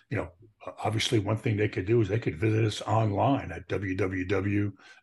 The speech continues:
Echelon Office. That's E C H E L O N office dot com. They could contact me directly at M Wade, that's M W A D E, at Echelon Wealth, E C H E L O N, the word wealth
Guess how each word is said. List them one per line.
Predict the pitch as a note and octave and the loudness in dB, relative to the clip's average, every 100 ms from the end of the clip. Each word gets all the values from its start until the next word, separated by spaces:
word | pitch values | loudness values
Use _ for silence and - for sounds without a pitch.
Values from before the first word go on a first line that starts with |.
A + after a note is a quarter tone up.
| _ | _
Echelon | A2+ - A2+ G#2 G2+ | 0 2 0 0 -2
Office. | G2 G#2 G2+ - - | 2 2 2 -2 -8
That's | - E2 - - | -8 -10 -10 -8
E | G#2 G#2 | -4 -4
C | - A#2 G#2 - | -4 -2 -4 -2
H | G2 F#2+ - | -4 -4 -6
E | G2 G#2 | -8 -4
L | G#2+ G2+ | -2 0
O | F#2+ F#2+ | 2 2
N | G2+ G2+ G#2 G2 | 0 -2 0 2
office | F#2+ - G2 - - - _ | 2 2 -4 -6 -10 -20 _
dot | G2 F2 - | -2 -2 -4
com. | F2+ F#2+ D3+ - _ - - - _ - | -2 -2 -4 -8 _ -20 -20 -20 _ -8
They | - | -6
could | A2+ - | -6 -6
contact | - A2 A2 A#2+ G#2+ | 0 0 2 2 2
me | A2 | 2
directly | G#2+ G2 G#2+ - G2+ G#2+ | 2 2 2 2 0 0
at | F2 F#2 - | -2 -4 -4
M | A2 A#2+ C3+ C#3 | -2 0 0 0
Wade, | F#2+ F#2 G2+ G#2 | -2 -2 -2 -4
that's | F#2 - - | -6 -10 -4
M | A#2 A#2+ | 0 2
W | A2 G#2 G2+ G2+ - | 2 0 -2 -4 -2
A | G#2+ A2 | -2 -2
D | G#2+ G#2+ | -2 -2
E, | G#2+ G#2 A#2 G2 F#2+ A2+ _ - _ - | -4 -2 -2 -2 -4 -8 _ -20 _ -6
at | F#2 - - | -6 -4 -4
Echelon | G#2+ - A2 G2 F#2 F#2+ | -2 0 2 0 0 0
Wealth, | B2+ D#2 - - - | 0 0 -8 -14 -6
E | A2 G#2 | -4 -4
C | - - G#2+ G#2 | -4 -4 -4 -2
H | G2+ G2+ - - | -2 -2 -4 -4
E | G#2 G2 | -4 0
L | F#2+ F#2+ | 0 2
O | F#2+ F#2+ | 0 0
N, | G2+ G2+ | -2 -2
the | F#2 | -2
word | F#2 F2+ E2+ | -2 -4 -2
wealth | A#2 D#3+ - | 0 0 -2